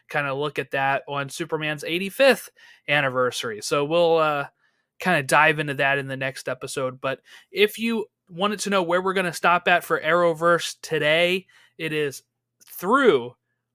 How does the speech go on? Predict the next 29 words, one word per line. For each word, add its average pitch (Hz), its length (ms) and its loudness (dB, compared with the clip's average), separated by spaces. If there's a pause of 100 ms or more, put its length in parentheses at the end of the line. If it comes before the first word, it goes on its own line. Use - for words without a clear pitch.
(100)
all 185 280 2
of 185 140 -2
the 170 80 -4
seasons 151 720 -6
that 143 180 -2
we 143 100 -6
just 139 220 -8
talked 131 260 -4
about 123 420 -4 (480)
last 135 380 0
week. 160 220 -2
So - 140 -4
that 143 100 -4
means 139 320 -10
through 233 540 -4 (260)
season 156 420 -8
six - 340 -4
of 135 120 -6
Flash, 127 500 -4 (100)
sorry, 139 300 4
season 185 300 -6
five 180 320 6
of 131 100 -4
Flash, 123 400 -6 (400)
through 226 600 0 (100)
season 165 460 -6
seven 220 380 0
of 160 160 -4
Arrow, 131 520 -2